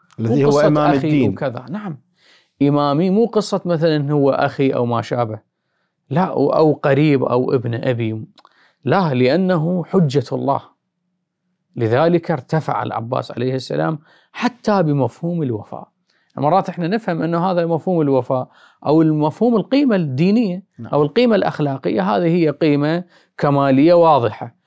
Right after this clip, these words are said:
Speaker 2: لكن عندما يتلبس بهذه القيمة، يعني العباس عليه السلام عندما يتلبس بالوفاء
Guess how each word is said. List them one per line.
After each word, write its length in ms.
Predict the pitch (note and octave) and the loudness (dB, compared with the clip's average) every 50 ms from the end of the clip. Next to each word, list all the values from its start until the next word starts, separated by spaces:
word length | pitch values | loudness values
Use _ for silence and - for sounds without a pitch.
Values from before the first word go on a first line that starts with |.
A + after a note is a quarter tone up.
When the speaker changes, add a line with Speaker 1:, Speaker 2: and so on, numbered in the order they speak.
| _ _ _ _ _ _ | _ _ _ _ _ _
Speaker 2:
لكن 340 | C3 C#3+ D3 C3 - E3 D#3 | -2 0 0 0 0 -2 -2
عندما 500 | C3 C3+ D3 D3 C#3 C#3+ C#3 C#3+ C#3 C#3 | -2 0 0 0 2 2 0 0 0 0
يتلبس 580 | C3+ C3 - C#3+ D#3+ G#3 G3 F3+ F#3+ E3+ - - | 0 0 2 2 2 4 4 2 2 0 0 0
بهذه 500 | C3+ B2+ B2 E3+ F#3 G3 F#3+ F#3 D#3 D#3+ | 0 0 0 0 0 0 0 2 2 2
القيمة، 560 | C#3 B2 - D3 C3+ B2+ A#2 A2+ G#2+ G#2 G2+ - _ _ _ _ _ _ _ - | 0 -2 0 0 2 2 2 0 -2 -6 -8 -12 _ _ _ _ _ _ _ -6
يعني 580 | - A2 A2 A2 G#2+ G#2+ G#2+ G#2+ G#2 - - - - | -4 -2 0 0 0 -2 -2 -4 -6 -8 -12 -10 -8
العباس 520 | A#2 A2+ A2 A2+ A#2 A#2 C#3 E3+ F3 - - | -6 -4 -4 -4 -2 0 0 0 0 -2 -2
عليه 260 | D3 C#3 B2+ A#2+ B2+ | -2 -2 -2 -2 -2
السلام 380 | B2 - - A#2 A2+ A2 A2+ A#2+ | -6 -8 -8 -8 -8 -6 -6 -6
عندما 280 | A#2+ B2 B2 A#2 A#2 | -4 -4 -2 -2 -2
يتلبس 460 | B2 - - D#3 F3 F3 E3+ D3+ - | -4 -2 -2 -2 0 0 0 -2 0
بالوفاء 600 | D3+ D3 F3+ F#3+ F3 C3 A2 - - A#2 B2 - | -2 0 2 4 4 2 0 -2 -6 -8 -8 -10